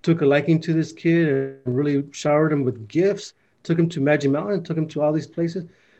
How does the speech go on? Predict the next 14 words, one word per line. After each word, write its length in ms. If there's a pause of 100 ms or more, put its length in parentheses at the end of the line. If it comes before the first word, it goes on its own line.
(120)
And, 80
and, 320
and, 240
and 360 (240)
this 140
guy 140
was 260
making, 320
he 80
was 100
only 180
in 60
fourth 360
grade, 340